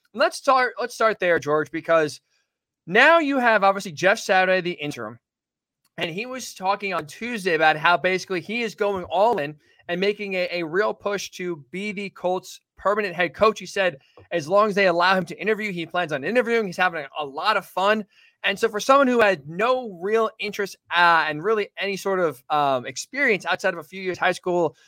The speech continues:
uh, coaching high school football, he now has gotten a taste of being an N F L head coach for four games, finds out he likes it, and now is gonna try to go forward and make a, a full court press here to get the job. You kinda hit on it before, uh,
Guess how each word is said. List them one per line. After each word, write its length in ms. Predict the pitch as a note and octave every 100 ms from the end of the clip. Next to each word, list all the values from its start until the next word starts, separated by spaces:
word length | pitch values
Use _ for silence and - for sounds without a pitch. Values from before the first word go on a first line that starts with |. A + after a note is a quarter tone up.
| _
uh, 120 | - E3
coaching 260 | G#3 F#3
high 100 | F3+
school 160 | F#3 F3
football, 560 | C4+ C4+ G3+ F#3 E3+ _ _ _ _
he 200 | A3 A3
now 160 | G#3+ A3
has 140 | G3
gotten 180 | G#3+ F#3+
a 100 | E3+
taste 440 | - G3+ A3 -
of 160 | F3 F3
being 160 | F#3+
an 80 | F#3
N 40 | F3+
F 80 | F#3
L 60 |
head 140 | F3+ F3
coach 220 | F3 -
for 80 | F3
four 240 | F3+ E3+
games, 320 | D3 C3+ C3+ _ _ _ -
finds 280 | F3+ G3+ G#3
out 120 | F#3+
he 120 | F3+
likes 360 | D#3+ G#3+ A#3 -
it, 200 | D#3 D#3 _ _
and 120 | E3+ F3
now 200 | F#3 G3+
is 100 | F#3
gonna 180 | G3 F3+
try 180 | F#3
to 60 | F3+
go 100 | F3
forward 340 | D#3 F3 F3
and 260 | E3 D#3 D#3
make 180 | E3+ E3+
a, 80 | D#3+
a 140 | D3+
full 280 | C#3+ - F#3
court 280 | - F3+ E3
press 220 | - E3+
here 80 | E3+
to 80 | D3+
get 140 | D#3+
the 80 | C#3+
job. 320 | B2+ A#2+ G2+ _ _ _ _
You 60 | F#3+
kinda 220 | D4+ C#4+
hit 100 | A#3+
on 140 | B3
it 60 | A3+
before, 520 | F3+ - F#3 G3 G3+ _ _ _
uh, 400 | F3+ F3 E3+ D#3+